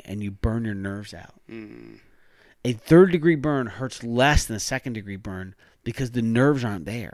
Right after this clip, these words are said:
Speaker 2: Yeah.
Speaker 1: So they actually destroy the nerve endings. You don't feel as much pain,
Speaker 2: Mm.
Speaker 1: but it's actually far worse.
Speaker 2: Oh, yeah.
Speaker 1: And as you heal from those, when that nerves, when those nerves are coming back,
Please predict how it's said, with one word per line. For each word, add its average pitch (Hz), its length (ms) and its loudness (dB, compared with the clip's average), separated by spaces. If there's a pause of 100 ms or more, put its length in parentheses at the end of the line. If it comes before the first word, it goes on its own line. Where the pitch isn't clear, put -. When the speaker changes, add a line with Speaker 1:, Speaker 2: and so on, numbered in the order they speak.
(140)
Speaker 2:
Yeah. - 260 -10 (320)
Speaker 1:
So - 140 -8
they 131 220 2
actually 143 340 0
destroy 143 680 2
the 123 100 0
nerve 139 300 0
endings. 110 420 -8
You 135 80 -8
don't 139 260 -6
feel 147 280 -4
as 120 120 -8
much 110 260 -12
pain, 127 400 -6
Speaker 2:
Mm. 110 320 -16 (360)
Speaker 1:
but 123 120 -4
it's 127 120 -8
actually 135 260 -6
far 113 280 -10
worse. 113 800 -6
Speaker 2:
Oh, 143 80 -4
yeah. 170 180 -4 (220)
Speaker 1:
And 123 260 -2
as 143 380 -4
you 139 80 -4
heal 185 380 0
from 127 280 -2
those, 107 380 -4
when 139 280 -2
that - 220 -6
nerves, 131 800 2
when 120 80 -4
those 113 140 -4
nerves 151 200 0
are 139 60 -4
coming 127 360 -4
back, 113 420 -10